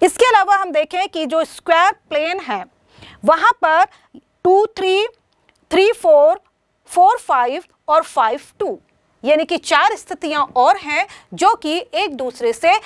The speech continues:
नब्बे डिग्री की दूरी पर हैं। और इस तरह से ये भी एक दू-, सिस, अ, स्थितियां होती हैं। अब यहाँ पर कुल मिलाकर हम देख रहे हैं कि हमें, अ, कुल बारह सिस पोजीशन देखने को मिलते हैं। इसके अलावा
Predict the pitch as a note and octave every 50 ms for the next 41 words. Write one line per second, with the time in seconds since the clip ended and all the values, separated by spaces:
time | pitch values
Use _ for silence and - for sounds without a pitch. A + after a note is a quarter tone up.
0 | - - A3 A3 A3 B3 D4 C4 C4+ C#4+ G#4+ G#4+ C#4 C4+ G3+ A3+ A3+ G3+ - D#4+
1 | D4+ A3 G#3 F#3+ G3 G3+ - - D4+ G4 C5 _ _ _ - A#3+ A3 F#3 - _
2 | _ _ - _ _ - C4+ C4 C4+ - A4 A4 - - E4+ D4+ C#4+ C#4 - E4
3 | D#4+ E4+ F4+ - - - - F#3+ F#3 C#4+ F#4+ A4+ F4+ D#4+ E4 D#4 F4 F4+ _ _
4 | _ - - C4 C#4 A3 F#3+ B3+ C4 B3 A3+ A3+ A3+ A3 - A3 - - G#4 G4+
5 | - - - _ _ - C#4 C4 B3+ - C4+ - - - B3 - A#3+ A#3 D4 A4+
6 | C5 A#4 - A3+ G#3+ - A#3 G#3 G#3 G#3 G3 - _ - - - _ _ _ _
7 | _ _ _ _ _ - - - - - - - - - - F#4+ F#4 - D#4+ D#4+
8 | E4+ F4 G4 - G4+ F#4+ - - A4+ A#4 A4+ G#4+ F4+ F4 E4 D#4+ F4+ E4+ D#4 D4+
9 | C4 B3+ C4 B3 - C#4+ C4+ C#4+ D#4+ F#4+ G4+ - F4 D#4+ C4+ - B3+ C4+ D4+ D#4+
10 | F#4 G#4+ - - - - - B3+ B3+ A#3+ A3+ A#3 A3+ _ - F#4+ G4+ F#4 A#3+ F3+
11 | D#3+ A#3 B3 C4+ E4 F#4+ G#4+ A#4 - - - - - - - D4 C4+ A#3 C4+ C4
12 | - - E4 E4 F#4+ F#4 _ - - B3+ B3+ B3+ - C#4+ C#4 C#4 D4+ D4 C#4+ D4
13 | C#4+ C#4+ - E4 F4 F#4 A#4 C5 _ _ - - - - - F#4+ - - - A#4+
14 | A#4+ G4+ F#4+ F4+ E4 F#4 F#4+ G#4